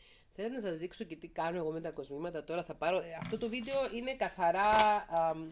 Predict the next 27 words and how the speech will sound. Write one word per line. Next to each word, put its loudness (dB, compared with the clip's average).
ερασιτεχνικό. -6
Αυτό -6
το 2
βίντεο 0
είναι 2
χαβαλέ 6
section -2
και -6
αυτό -6
το -2
βίντεο -4
είναι -2
κυρίως -4
για 0
κυρίες. -4
Ένα -4
λεπτό -6
να 0
σας -4
δείξω -8
εδώ -4
στο -8
δωμάτιο -4
που, -10
ε, -10
βιντεοσκοπώ, -6
πώς 4